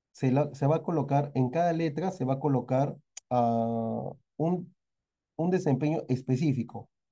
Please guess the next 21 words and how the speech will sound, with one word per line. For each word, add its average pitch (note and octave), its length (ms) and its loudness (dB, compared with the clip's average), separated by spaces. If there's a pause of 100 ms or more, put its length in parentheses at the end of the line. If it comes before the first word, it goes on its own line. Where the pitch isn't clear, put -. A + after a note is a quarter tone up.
(220)
¿Qué G#3+ 120 2
es G#3+ 100 2
un G#3 100 2
desempeño F3 420 0
específico? D#3+ 460 -2
Es - 100 -4
el C#3+ 80 -2
resumen C#3 360 4
de B2+ 60 4
un B2 60 2
desempeño. A2 540 -4 (1500)
Ahí C3 200 4
están C#3 240 0
las A#2+ 120 2
rúbricas. C#3 560 -2 (1160)
Bueno, B2 220 0
un C#3+ 80 2
modelo B2+ 280 0
de A#2 60 -2
rúbrica, A2 300 -6
¿no? A#2 220 -8